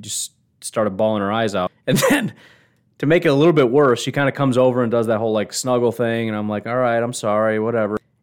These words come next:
And, um, I think they shortly after scored a touchdown or something, and I started screaming again, and she just looked at me like, "Are you frickin' serious?"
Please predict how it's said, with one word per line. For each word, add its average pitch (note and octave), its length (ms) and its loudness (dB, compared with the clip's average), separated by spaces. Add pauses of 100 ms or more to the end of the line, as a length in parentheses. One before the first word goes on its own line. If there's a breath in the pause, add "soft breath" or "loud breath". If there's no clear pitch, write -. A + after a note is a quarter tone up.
(120)
And, G#2+ 340 -2
um, G#2+ 200 0
I G2 80 -10
think F3 220 -2
they C3 120 2
shortly A#2 400 0
after A2+ 260 -2
scored A2 280 -2
a - 20 -4
touchdown A#2 380 -4
or A#2 60 -4
something, A#2+ 240 -2
and A2+ 40 -2
I G#2+ 40 -2
started G#2+ 260 -4
screaming A2+ 440 -4
again, B2 280 -2
and A#2 100 -4
she - 120 -10
just A#2 180 -6
looked A#2+ 260 -2
at A#2+ 80 -2
me A2 140 -2
like, G#2 240 -4
"Are B2 120 -4
you D#3+ 300 -2
frickin' G#3+ 380 -2
serious?" A2+ 640 -4